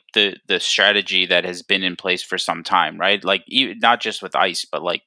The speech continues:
things like with Umbrella, et cetera, right? Um, I, I think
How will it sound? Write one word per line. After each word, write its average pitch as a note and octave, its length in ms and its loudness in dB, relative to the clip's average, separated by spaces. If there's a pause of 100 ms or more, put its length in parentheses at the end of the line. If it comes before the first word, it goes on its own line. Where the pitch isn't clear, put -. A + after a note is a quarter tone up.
things G2+ 240 -2
like F2 160 0
with A2 100 -8
Umbrella, F2+ 580 0
et - 120 -6
cetera, F2 360 -2
right? G2 280 0 (400)
Um, G2+ 420 4
I, A#2 240 4
I A2+ 60 2
think - 260 -4